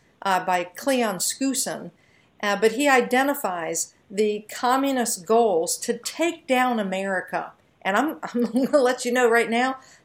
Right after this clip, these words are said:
they've already accomplished about eighty, ninety percent that's on this list.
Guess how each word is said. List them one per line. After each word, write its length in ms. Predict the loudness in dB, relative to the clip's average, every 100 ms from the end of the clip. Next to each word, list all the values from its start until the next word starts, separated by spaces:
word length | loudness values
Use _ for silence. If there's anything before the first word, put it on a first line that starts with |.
| -12
they've 320 | 0 2 4
already 280 | 4 4 2
accomplished 680 | -2 -6 -4 -2 -2 0
about 260 | 0 0 0 -2
eighty, 280 | -2 0
ninety 400 | 0 0 -2 -4
percent 540 | -6 -8 -4 0 0 0
that's 200 | -4 -2
on 180 | -2 -2
this 200 | -4 -2
list. 480 | -2 -2 -6 -10